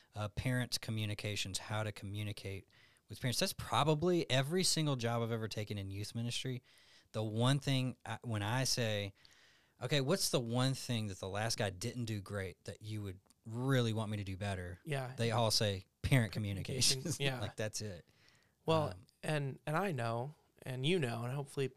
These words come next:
Speaker 2: our listeners know that even though that doesn't sound like the sexiest of topics,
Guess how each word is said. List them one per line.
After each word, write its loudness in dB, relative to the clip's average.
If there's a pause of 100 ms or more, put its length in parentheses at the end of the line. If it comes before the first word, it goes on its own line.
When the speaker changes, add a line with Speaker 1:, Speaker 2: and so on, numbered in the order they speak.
Speaker 2:
our -2
listeners -2
know 0
that -2
even -4
though 0
that -2
doesn't -2
sound 0
like -4
the -8
sexiest -2
of -8
topics, -6